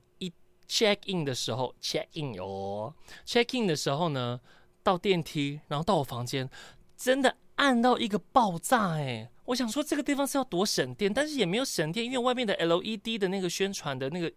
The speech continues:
荧幕一大堆，你这个饭店在省什么？我想说这个饭店的特色是这样吗？因为我都快闷出一个病来了。你说它很舒适吗？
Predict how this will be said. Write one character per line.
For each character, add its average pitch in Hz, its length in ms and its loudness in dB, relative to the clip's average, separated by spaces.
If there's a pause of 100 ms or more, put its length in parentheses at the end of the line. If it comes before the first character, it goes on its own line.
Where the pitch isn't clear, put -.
(200)
荧 139 200 -6
幕 180 220 -2
一 139 140 -8 (120)
大 147 200 0
堆， 139 340 -4 (400)
你 165 100 -4
这 240 100 -2
个 262 80 2
饭 233 140 2
店 220 120 2
在 214 80 2
省 139 220 -2
什 135 140 -6
么？ 110 200 -10 (280)
我 185 100 0
想 233 140 2
说 226 160 -2
这 233 100 -4
个 196 80 -2
饭 214 160 0
店 208 140 4
的 147 140 2 (340)
特 202 240 0
色 180 160 0
是 175 180 -4
这 175 160 2
样 165 140 2
吗？ 147 120 -4
因 202 100 -2
为 220 60 0
我 180 100 0
都 190 120 -2
快 - 280 -6 (760)
闷 208 260 4
出 196 220 -4
一 190 80 -2
个 151 80 0 (180)
病 143 280 -4
来 98 200 -8
了。 95 220 -8 (220)
你 160 220 -4
说 226 320 4
它 220 220 0
很 180 160 -2
舒 156 300 -6
适 175 160 -2
吗？ 131 120 -2